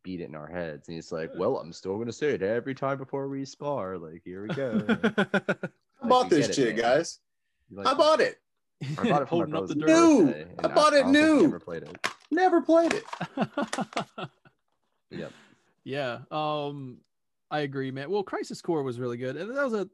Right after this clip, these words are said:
Speaker 2: like, once again, like I said, it was at a point where I wasn't, like, too, like, worried about compilation stuff. I was like, "Eh, well, it's not gonna trickle into my original Final Fantasy seven experience." Now it has, but, um, <laughs> but so I was like, "Eh, oh well."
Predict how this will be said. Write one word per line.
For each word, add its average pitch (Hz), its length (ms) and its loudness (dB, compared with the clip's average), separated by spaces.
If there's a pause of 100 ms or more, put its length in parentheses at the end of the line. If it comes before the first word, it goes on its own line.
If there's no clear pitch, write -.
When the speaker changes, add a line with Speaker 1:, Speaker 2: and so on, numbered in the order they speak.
Speaker 2:
like, 208 400 -10
once 240 200 -6
again, 160 240 -4
like 135 160 -10
I 127 60 -8
said, 131 240 -8
it 143 120 -8
was 156 160 -6
at 160 100 0
a 143 40 -6
point 160 260 -8
where 135 140 -2
I 131 80 0
wasn't, 135 320 -8
like, 117 220 -12 (340)
too, 120 420 -6 (400)
like, 113 180 -12 (280)
worried 135 280 -6
about 120 220 -6
compilation 117 540 -12
stuff. 123 280 -16
I 147 80 -10
was 131 140 -10
like, 131 160 -10
"Eh, 220 280 -10
well, 165 520 -4
it's - 380 -4
not 262 180 0
gonna 196 160 -2
trickle 190 340 0
into 160 140 -2
my 143 200 0
original 127 460 -4
Final 110 280 -12
Fantasy 113 320 -12
seven 113 260 -10
experience." 117 460 -12 (340)
Now 127 300 -8
it - 80 -10
has, 120 420 -8 (260)
but, 139 300 -4
um, 113 540 -6 (260)
<laughs> - 240 -20
but 185 400 2 (220)
so 190 200 2
I 185 60 4
was 185 80 2
like, 208 140 -2
"Eh, 233 280 -2
oh 220 120 0
well." 127 280 -2